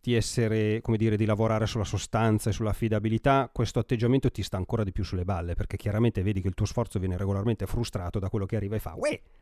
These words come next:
ah, battutona, ta ta ta", e tutti gli danno ragione e ti girano troppo le balle.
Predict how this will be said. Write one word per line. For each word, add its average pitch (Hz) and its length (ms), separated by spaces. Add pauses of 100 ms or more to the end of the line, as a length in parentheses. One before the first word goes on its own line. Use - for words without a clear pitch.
(240)
ah, 269 200 (160)
battutona, 277 540
ta 262 120
ta 392 120
ta", - 160
e 247 140
tutti - 320
gli 185 120
danno 214 280
ragione 214 600 (260)
e 170 120
ti 202 140
girano 180 340
troppo 156 380
le 120 100
balle. 95 460